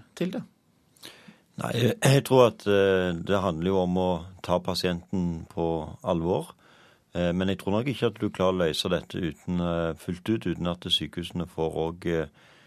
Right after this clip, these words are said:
Speaker 2: bedre I K T-systemer. Men noen ganger så handler det også om å bruke de I K T-systemene som en har, eh, og være oppmerksom på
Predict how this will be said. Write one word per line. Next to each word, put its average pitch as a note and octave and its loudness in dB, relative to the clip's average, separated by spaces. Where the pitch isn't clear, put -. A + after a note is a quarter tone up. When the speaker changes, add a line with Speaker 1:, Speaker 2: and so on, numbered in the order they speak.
Speaker 2:
bedre F2 0
I F2+ -2
K F2 -6
T-systemer. G#2+ -4
Men G2 0
noen F2+ -2
ganger A#2 -2
så - -4
handler F2 -2
det F2 0
også F2 -2
om E2+ -2
å D#2+ -6
bruke F2 -4
de E2+ -4
I D#2+ -4
K - -10
T-systemene D#2+ -4
som D#2+ -6
en D#2 -6
har, E2+ -2
eh, F2+ 0
og F2+ -2
være F2+ 0
oppmerksom F#2 -2
på D#2+ -2